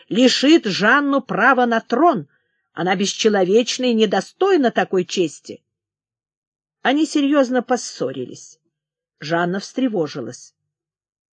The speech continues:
Как отразится на ее будущих детях угроза отца? Однако перед отъездом Генрих Наварский забыл о своем гневе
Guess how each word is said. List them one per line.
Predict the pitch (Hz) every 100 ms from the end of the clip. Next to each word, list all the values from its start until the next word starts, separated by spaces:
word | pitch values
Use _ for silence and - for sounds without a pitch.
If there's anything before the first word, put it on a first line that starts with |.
| _
Как | - 269 330
отразится | 330 330 302 285 339 330 -
на | 277
ее | 277 285
будущих | 240 285 277 - 277 220
детях | 285 294 - 113 _
угроза | - 185 185 165 156 170
отца? | _ - 127 - _ _ _ _ _ _ _ _ _ _ _ _ _
Однако | - 220 254 262 254
перед | 247 247 233
отъездом | 240 - 320 220 156 135
Генрих | 160 233 240 240 233
Наварский | 226 240 240 - 254
забыл | 226 269 285 262
о |
своем | 160 160 160 160
гневе | 156 160 151 127 -